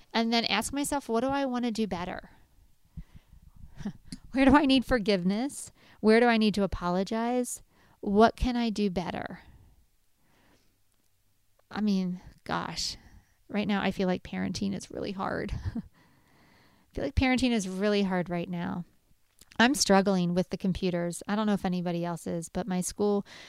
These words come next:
lets, um, the computers come home just in case they need virtual days or snow days or any of that stuff. And,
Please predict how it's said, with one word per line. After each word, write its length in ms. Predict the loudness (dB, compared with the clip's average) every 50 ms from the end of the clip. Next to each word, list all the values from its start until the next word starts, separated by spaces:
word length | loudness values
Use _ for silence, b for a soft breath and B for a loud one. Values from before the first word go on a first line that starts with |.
| B B B B -4
lets, 400 | -2 0 0 0 0 -2 -4 -4
um, 380 | -4 -2 -2 0 -2 -2 -4 -4
the 140 | -6 -8 -2
computers 480 | 0 0 0 0 0 -2 -2 -2 -4
come 160 | -4 -6 -4 -4
home 240 | -2 -2 -2 -2
just 200 | -4 -4 -6 -4
in 100 | -4 -6
case 300 | -6 -6 -6 -8 -8 -8
they 160 | -8 -6 -6 -6
need 180 | -6 -6 -8
virtual 460 | -8 -10 -10 -10 -8 -10 -8 -8 -8
days 440 | -6 -6 -6 -4 -4 -4 -6 -6 -8
or 300 | -8 -6 -6 -6 -6 -6 -8
snow 360 | -10 -4 0 0 0 2 0
days 320 | -2 -2 -2 -4 -4 -4
or 80 | -4 -4
any 180 | -2 -2 -4
of 80 | -4 -4
that 160 | -6 -8 -10
stuff. 400 | -10 -8 -8 -6 -6 -6 -6 -8
And, 180 | -6 -6 -6